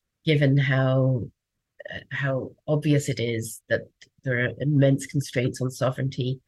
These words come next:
not just from other states, but of course from other globally significant players, most particularly, uh,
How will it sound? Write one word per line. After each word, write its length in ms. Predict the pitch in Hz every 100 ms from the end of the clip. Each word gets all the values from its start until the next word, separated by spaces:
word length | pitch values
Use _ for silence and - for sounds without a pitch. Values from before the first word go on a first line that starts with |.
| - _
not 240 | 165 160 -
just 240 | 143 139
from 160 | 131 135
other 180 | 131 131
states, 460 | - 151 147 - -
but 100 | 127
of 100 | 131 -
course 320 | 123 131 -
from 320 | 120 123 127 -
other 260 | 135 143 143 - _ - - -
globally 340 | 143 147 143 139
significant 600 | 139 131 139 - 131 -
players, 380 | 135 127 123 127
most 200 | 135 -
particularly, 580 | - - - 123 123 127
uh, 180 | 117